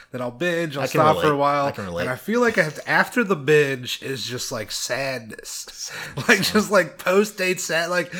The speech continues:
Speaker 1: "Oh, God, that was so great." And now the dopamine's gone and you're like, "I'm sad."
Speaker 2: Interesting.
Speaker 1: Does
Speaker 2: See,
Speaker 1: ever hap-, does ever happen.
Speaker 2: that almost sounds like it's like a withdrawals you're going
Speaker 1: I
Speaker 2: through. Is
Speaker 1: feel
Speaker 2: that
Speaker 1: like,
Speaker 2: it?
Speaker 1: <laughs> yeah.
Speaker 2: Is it
Speaker 1: It's just, like, happiness, uh, like, I feel like the,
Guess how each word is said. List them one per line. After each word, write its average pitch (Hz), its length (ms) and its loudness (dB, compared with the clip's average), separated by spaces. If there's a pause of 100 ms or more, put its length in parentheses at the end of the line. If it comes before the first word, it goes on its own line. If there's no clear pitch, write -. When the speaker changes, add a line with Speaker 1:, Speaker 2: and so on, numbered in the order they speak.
(220)
Speaker 1:
"Oh, 165 220 0
God, 160 380 2
that 151 100 0
was 156 120 -2
so 170 280 0
great." 160 500 0
And 147 120 -8
now 160 160 0
the 151 100 0
dopamine's 156 600 -4
gone 147 340 2
and 147 80 -6
you're 143 100 -2
like, 123 140 -2
"I'm 131 120 -6
sad." 143 520 -4 (120)
Speaker 2:
Interesting. 165 480 -6
Speaker 1:
Does 143 120 -4
Speaker 2:
See, 196 60 -2
Speaker 1:
ever 208 100 0
hap-, 151 280 -2
does - 80 -8
ever 208 160 -2
happen. 147 280 -2
Speaker 2:
that 123 40 2
almost 117 180 2
sounds 123 260 2
like 113 260 2
it's 113 100 -2
like 120 160 0
a 85 200 -8
withdrawals 180 600 2
you're 220 100 -4
going 240 280 2
Speaker 1:
I - 60 4
Speaker 2:
through. 285 160 2
Is 247 60 4
Speaker 1:
feel 247 100 8
Speaker 2:
that 247 260 8
Speaker 1:
like, - 220 0
Speaker 2:
it? 226 140 6
Speaker 1:
<laughs> - 40 -10
yeah. 147 240 4
Speaker 2:
Is 127 100 -4
it 139 200 -6
Speaker 1:
It's 156 100 -6
just, 180 100 -4
like, 190 160 4
happiness, 165 680 -2
uh, 160 200 -4
like, 147 300 -4 (240)
I 160 80 -4
feel 269 140 2
like 262 140 4
the, 147 340 -4